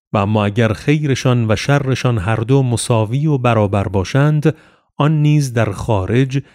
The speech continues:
ممتنع التحقق می‌شود، به علت محال بودن ترجیح بدون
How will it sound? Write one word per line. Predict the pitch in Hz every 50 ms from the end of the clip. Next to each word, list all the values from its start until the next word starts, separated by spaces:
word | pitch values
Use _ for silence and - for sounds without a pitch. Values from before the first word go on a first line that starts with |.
| _ _ _ -
ممتنع | 120 117 107 101 98 95 - 120 110 107 110 - -
التحقق | 117 - - - - 113 92 127 123 _ - - 156 151 - -
می‌شود، | 113 98 92 - 107 98 98 90 85 - - - _ _ _ _ _ _ _ _ _ _ _ _ _ _ _ -
به | 131
علت | 104 92 98 104 101 - 127
محال | 120 117 113 87 90 110 107 101 101
بودن | 107 113 113 110 131 139 147 143 135
ترجیح | 117 - - 120 110 101 95 - 139 147 143 120 98 127 127 123
بدون | 117 110 107 101 101 104 98 95 98 98 95